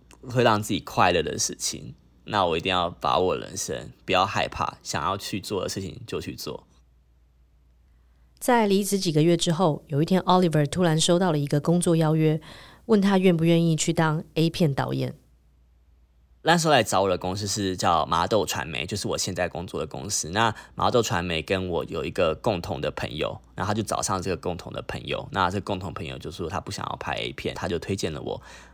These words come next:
Speaker 1: 其实我，我是一个很开-，开明的人，所以我对于拍 A 片这件事情，我其实没有什么太大的顾虑。我就想说，“哦，好啊，拍就拍，我无所谓。”而且我是学电影的，我知道怎么拍片。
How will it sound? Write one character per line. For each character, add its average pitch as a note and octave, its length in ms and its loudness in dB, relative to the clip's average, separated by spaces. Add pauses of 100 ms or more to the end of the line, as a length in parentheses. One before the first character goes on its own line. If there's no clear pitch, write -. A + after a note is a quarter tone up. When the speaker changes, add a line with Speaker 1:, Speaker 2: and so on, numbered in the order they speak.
(160)
Speaker 1:
其 - 120 0
实 F3 120 4
我， G2+ 360 6 (160)
我 G2 100 2
是 C3 140 0
一 D#3+ 40 2
个 A2 140 6
很 E2 460 -2 (840)
开-， A2+ 440 4 (240)
开 A#2 300 2
明 F2 200 -2
的 C#2+ 160 -2
人， G1+ 280 -6
所 A#2 180 4
以 B2 60 8
我 F#2+ 280 0 (440)
对 G2+ 160 6
于 F2 40 2
拍 G2+ 300 2
A G2 120 6
片 F#2 200 -2
这 F#2 60 -6
件 F#2 120 0
事 F#2 140 -4
情， D#2 240 -6
我 D#2+ 100 -2
其 - 160 -4
实 G2 140 -4
没 F#2+ 80 -2
有 F2+ 140 -2
什 - 120 -4
么 B1+ 140 -8
太 - 180 -2
大 F2 140 4
的 C2 80 -2
顾 C#2+ 280 -6
虑。 E2 120 -2
我 E2 80 -2
就 - 80 -6
想 - 140 -6
说 - 100 -2
，“哦， E3 160 6 (240)
好 C#3 100 0
啊， D#3 100 6
拍 F3+ 160 6
就 F3+ 120 2
拍， D#3+ 240 4
我 A#2+ 100 0
无 G#2 140 0
所 F#2+ 220 -2
谓。” G2+ 200 2 (380)
而 G#2 120 2
且 C#3 120 4
我 G#2 80 6
是 B2+ 60 2
学 G2 180 4
电 G#2+ 180 0
影 D2+ 140 -2
的， D#2 80 0
我 E2 80 0
知 F2+ 80 0
道 G#2 80 6
怎 F2+ 100 -4
么 - 100 -6
拍 D2 180 -6
片。 - 260 -6